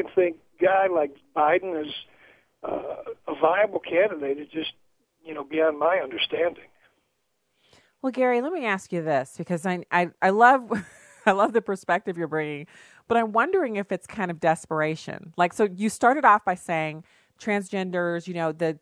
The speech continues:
Speaker 2: the, the gun control nuts, all these people who, they don't represent mainstream America.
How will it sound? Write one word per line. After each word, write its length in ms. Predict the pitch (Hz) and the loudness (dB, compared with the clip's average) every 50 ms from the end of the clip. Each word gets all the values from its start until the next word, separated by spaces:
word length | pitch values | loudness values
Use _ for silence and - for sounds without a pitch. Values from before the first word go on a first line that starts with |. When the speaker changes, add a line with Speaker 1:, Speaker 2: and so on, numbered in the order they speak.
| _ | _
Speaker 2:
the, 220 | - 156 160 - - - 151 - | -4 -4 -4 -4 -6 -10 -10 -8
the 200 | 156 151 143 135 | -8 -8 -8 -6
gun 220 | - 208 202 196 | -2 -2 -2 -2
control 340 | 190 220 185 - - 175 170 | -2 -6 -8 -6 -4 -4 -4
nuts, 280 | 170 165 165 160 - - | -2 0 -2 -2 0 4
all 140 | - 214 233 | 6 6 6
these 200 | 269 285 269 - | 4 0 -6 -6
people 320 | - 233 220 - 208 190 175 | -8 -10 -8 -6 -6 -6 -4
who, 340 | 175 175 165 165 160 160 - _ _ _ _ _ - | -4 -4 -4 -2 -4 -6 -8 _ _ _ _ _ -2
they 100 | 190 190 | 0 2
don't 140 | 202 214 180 | 2 4 4
represent 420 | 208 208 208 208 - 202 175 143 | 4 2 2 0 -6 -6 -8 -6
mainstream 460 | 175 165 160 165 165 - 175 156 147 | -6 -8 -8 -8 -10 -10 -12 -10 -10
America. 560 | 143 151 147 143 135 139 - - - - - | -8 -6 -4 -4 -4 -6 -6 -10 -10 -10 -10